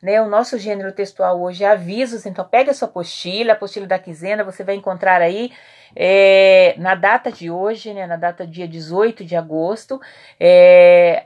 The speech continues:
a, na apostila da quinzena, você vai encontrar a atividade diária, certo? Então, nós temos lá, você já viu imagens como estas? Elas são placas de aviso e têm como função transmitir informações, né? Então, os avisos, eles são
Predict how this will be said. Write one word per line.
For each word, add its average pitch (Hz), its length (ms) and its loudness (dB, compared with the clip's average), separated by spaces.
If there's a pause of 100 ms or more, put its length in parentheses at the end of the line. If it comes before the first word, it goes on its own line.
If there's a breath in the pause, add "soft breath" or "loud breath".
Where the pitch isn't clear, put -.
(140)
a, 165 340 -2
na 180 180 -2
apostila 226 460 -6
da 185 140 -8
quinzena, 202 540 -14 (100)
você 220 160 -16
vai 214 140 -6
encontrar 208 680 -2 (100)
a - 140 -2
atividade 185 720 -4
diária, 202 440 -6
certo? 254 460 0 (360 loud breath)
Então, 277 260 0
nós 330 160 2
temos 294 380 -6
lá, 160 180 -2
você 240 300 -6
já 285 380 0 (340 soft breath)
viu 254 240 -8
imagens 208 480 -10
como 175 240 -4
estas? 226 580 -2
Elas 165 240 0
são 202 140 -6
placas 196 400 -4
de 208 60 -8
aviso 226 420 -2
e 269 40 -10
têm 269 200 -8
como 269 220 -10
função 247 440 -10
transmitir 233 520 -8
informações, 226 880 -6 (280 loud breath)
né? 240 200 -4 (200 loud breath)
Então, 415 300 -4
os 381 100 -4
avisos, 214 680 -2
eles 226 380 -6
são 220 360 -8